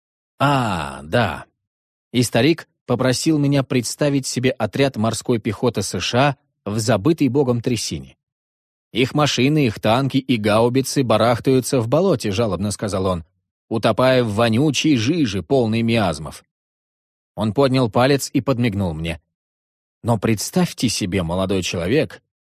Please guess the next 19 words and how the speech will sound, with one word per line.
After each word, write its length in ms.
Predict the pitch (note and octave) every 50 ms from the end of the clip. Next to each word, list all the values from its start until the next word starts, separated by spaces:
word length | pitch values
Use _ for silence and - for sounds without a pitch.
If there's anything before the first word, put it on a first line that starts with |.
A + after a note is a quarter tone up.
| _ _
что 280 | - - - B2+ - -
у 140 | - A2 A2+
одного 420 | G#2 F#2+ G#2 A2 A#2+ C3+ D#3 D#3
из 140 | C3 G#2+ G2+
моряков 600 | G#2+ G#2 G2+ F#2+ F2+ - - F#3+ G3 C3 - - -
есть 380 | F2 G#2+ C3 C3+ - - -
крошечная 720 | - - A2 D3 D3+ - - C3+ - - - G#2+ G2+ F#2 F2
капсула, 640 | - - - - - - - - - D2+ D#2 E2 F2+
а 40 | F2
в 80 | F2
ней 320 | G#2+ C3+ D#3+ D#3+ C#3 - - _ _ _ _ _ _
зародыш 800 | G#2 G#2 F#2+ A#2 A#2 - A2 C3+ D3+ C3+ C#3+ C#3 B2+ - - -
льда 360 | A#2 G#2+ G#2 F#2 F2+ A#2+ A#2+ B2
девять, 500 | A2 G#2+ D3 D#3+ B2 G2+ F#2 - - - _ _ _ _
в 100 | _ -
котором 380 | - C3 A2+ - A#2 A#2+ A#2 A#2
заключен 560 | G#2+ B2 A2 - A#2+ A2+ - B2+ A#2+ A2+ G#2+
новый 280 | A2+ A#2+ B2+ B2 B2 B2
способ 500 | - - - C3+ C3+ B2 - C3 A#2+